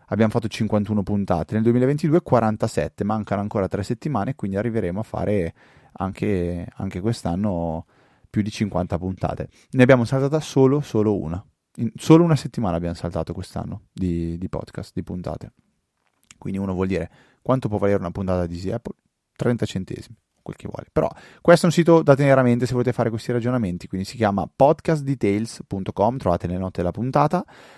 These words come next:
andate a inserire il feed R S S del podcast che volete, ehm, volete, volete analizzare e potete andare a vedere dei bei dati, la lunghezza delle puntate, quante puntate sono uscite,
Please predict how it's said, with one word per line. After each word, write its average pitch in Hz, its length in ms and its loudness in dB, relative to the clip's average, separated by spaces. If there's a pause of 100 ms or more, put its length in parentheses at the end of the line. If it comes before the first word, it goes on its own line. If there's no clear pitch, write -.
(140)
andate 113 420 4
a 104 40 4
inserire 98 640 2
il 101 140 0
feed 123 280 0
R 95 160 2
S - 160 0
S - 180 -2
del 92 160 0
podcast - 560 -2
che - 280 0
volete, 90 520 0 (440)
ehm, 80 600 -2 (720)
volete, 90 480 0
volete 85 640 -2
analizzare 101 640 0
e - 140 -4
potete 135 260 -2
andare 123 220 0
a 123 40 0
vedere 107 460 0
dei 107 460 4
bei 101 180 6
dati, 101 760 2
la 90 340 0
lunghezza 98 480 0
delle 98 180 2
puntate, 95 580 0
quante 95 320 -2
puntate 98 340 -2
sono 98 200 -6
uscite, 98 500 2